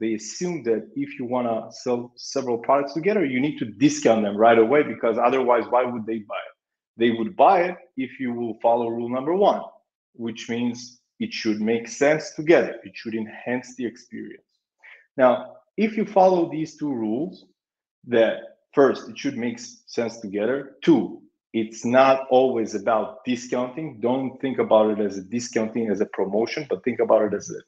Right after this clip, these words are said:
long-term strategy. Then you can start thinking about different,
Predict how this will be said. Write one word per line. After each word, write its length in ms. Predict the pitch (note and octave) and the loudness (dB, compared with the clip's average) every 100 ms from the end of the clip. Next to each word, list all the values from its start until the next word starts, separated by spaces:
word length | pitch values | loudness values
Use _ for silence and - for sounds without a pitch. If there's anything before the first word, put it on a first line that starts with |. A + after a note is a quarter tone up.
| - | 4
long-term 500 | A2+ A#2 - A2 G#2 | 6 6 2 0 0
strategy. 560 | - A#2 C3+ D#3 A3 - _ - _ - | 0 2 4 0 -4 -6 _ -20 _ 4
Then 120 | D#3+ | 6
you 100 | G#3+ | 6
can 160 | F3 D#3+ | 2 2
start 320 | D#3 D3+ D3 | 4 4 2
thinking 500 | C3+ C#3+ C3+ B2+ C3 | -4 -4 -4 -6 -6
about 480 | A2 A2+ A2+ A2+ - | 2 6 6 2 -2
different, 580 | C3 C#3 - A2+ A2 | -2 -2 -2 -4 -4